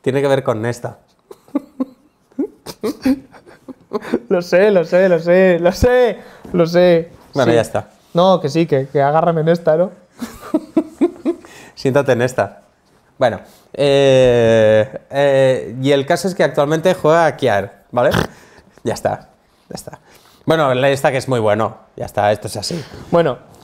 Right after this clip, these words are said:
Speaker 2: Nesta perdió el, perdió el tren del Mundial del noventa y ocho, pero tomó el tren del amor. <laughs> Y ya está.
Speaker 1: Perdió el tren del Mundial, pero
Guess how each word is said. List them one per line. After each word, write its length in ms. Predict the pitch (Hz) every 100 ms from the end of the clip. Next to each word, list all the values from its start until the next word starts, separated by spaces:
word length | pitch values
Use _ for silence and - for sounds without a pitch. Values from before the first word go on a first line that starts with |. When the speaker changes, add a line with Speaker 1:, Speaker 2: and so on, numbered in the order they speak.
| -
Speaker 2:
Nesta 480 | 170 190 196 254 254
perdió 380 | 170 151 160 180
el, 420 | 165 160 165 165 -
perdió 240 | 139 147
el 100 | 156
tren 220 | 180 208
del 100 | 151
Mundial 380 | 135 131 139 139
del 80 | 143
noventa 240 | 151 160
y 60 | 180
ocho, 300 | 190 - 359 - - _ _ _
pero 220 | - 202 226
tomó 400 | - 156 147 160
el 140 | 170
tren 220 | 180 202
del 100 | 233
amor. 260 | 127 110 -
<laughs> 40 | _ _ - - - - - - - 214 - 190
Y 60 |
ya 100 | 156
está. 500 | 147 - 151 147 131 - -
Speaker 1:
Perdió 540 | 131 113 131 165 185 - _
el 340 | - 117 107 101
tren 480 | - 156 143 107 101 - _ _
del 240 | 113 107 107
Mundial, 520 | 135 151 175 180 226 - _ _ _ -
pero 580 | 135 143 165 240 262